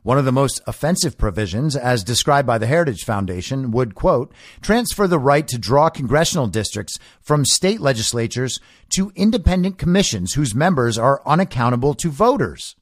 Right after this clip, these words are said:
end quote. If enacted, this would remove the power of citizens of the fifty states to control redistricting decisions and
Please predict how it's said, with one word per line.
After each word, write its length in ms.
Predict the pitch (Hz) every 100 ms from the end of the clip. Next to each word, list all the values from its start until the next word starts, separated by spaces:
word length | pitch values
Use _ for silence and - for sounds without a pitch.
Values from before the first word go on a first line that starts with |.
| _ _
end 220 | 110 107
quote. 320 | - 101 76 - _ _ _ - - -
If 160 | 170
enacted, 400 | 214 240 233 151
this 160 | 185 226
would 100 | 214
remove 480 | 196 147 160 202 170
the 80 |
power 320 | 143 156 175 160
of 120 | 110
citizens 460 | 190 175 120 107 -
of 260 | 151 165
the 80 | 165
fifty 260 | 165 - 135
states 340 | - 170 131
to 80 | -
control 420 | 139 131 185 190
redistricting 680 | 143 120 170 - 127 127 110
decisions 640 | 107 - 185 147 90 90 - - -
and 180 | - 170